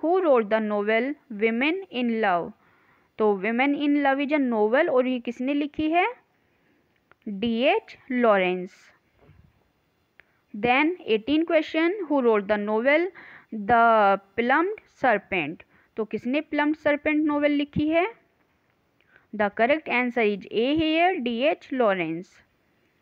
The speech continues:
नाइनटीन question, who wrote the novel Ulysses? तो यूलिसिस नॉवेल है, नाइनटीन ट्वेंटी टू में किसने लिखी है ये? The correct answer is A here, जेम्स जॉयस। ट्वेंटी question,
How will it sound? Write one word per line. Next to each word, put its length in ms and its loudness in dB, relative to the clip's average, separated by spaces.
नाइनटीन 520 2
question, 640 0
who 160 0
wrote 260 2
the 100 2
novel 420 2
Ulysses? 540 -2
तो 60 0
यूलिसिस 600 -2
नॉवेल 380 0
है, 100 2
नाइनटीन 480 -2
ट्वेंटी 320 -2
टू 180 -6
में 160 -4
किसने 280 -6
लिखी 360 -4
है 100 0
ये? 200 -2
The 140 0
correct 260 2
answer 320 0
is 80 -6
A 320 2
here, 480 0
जेम्स 440 -2
जॉयस। 680 0
ट्वेंटी 340 2
question, 500 2